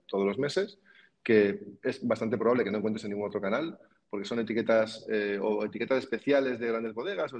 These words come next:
o de bodegas muy pequeñitas, de viticultores que decimos siempre que valen la pena, ¿no? Entonces, al final, lo que ayudamos es a que la gente haga do-, le pase, le pasen dos cosas, ¿no? Primero, que descubra vinos nuevos que no hubiera conocido de otra forma y que amplíe un poco su,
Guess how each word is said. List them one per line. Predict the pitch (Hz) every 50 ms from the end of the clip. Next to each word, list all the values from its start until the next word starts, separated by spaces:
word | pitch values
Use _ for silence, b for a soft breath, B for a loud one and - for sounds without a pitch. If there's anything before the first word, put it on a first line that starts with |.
| 107 -
o | 113 113 110
de | 104 107
bodegas | 104 104 107 110 113 110
muy | 117
pequeñitas, | 104 110 104 107 131 160 - 151 151 131
de | 131 113 110 107 107
viticultores | 107 107 101 107 - 107 98 - 123 127 -
que | - 113
decimos | 110 107 101 117 113 110
siempre | - 107 107 98
que | 104
valen | 104 104 107 101
la | 98 95
pena, | 143 151 143 131
¿no? | 139 165 - B B B B B B B B B _
Entonces, | - 117 131 135 165
al | 139
final, | 151 147 156 180 185 175 - -
lo | 131 120
que | 117
ayudamos | 113 113 110 127 139 156 -
es | 160 160
a | 160
que | 160
la | 147 131 -
gente | 147 147 147 - 175 185 185 - _ _ _ _ _ _ _ _
haga | _ 127 131 135
do-, | 127 -
le | - 123 113
pase, | - - 156 -
le | - 131 120
pasen | - 143 190 175
dos | 151 -
cosas, | - 104 - 90 87 -
¿no? | 165 190 - -
Primero, | 139 143 180 208 220
que | 175
descubra | 156 135 - - 147 151 160 165
vinos | - 127 120 113 113 107
nuevos | 117 123 143 175 170 -
que | - 113
no | 107
hubiera | 107 107 104
conocido | 98 104 98 - _ 101 101
de | 95
otra | 104 104
forma | - - 143 170 180 151
y |
que | - 113
amplíe | 107 107 95 - 127 135 151 156 151
un | 139 127 107
poco | - 131 - 165 151
su, | - - 127 117 110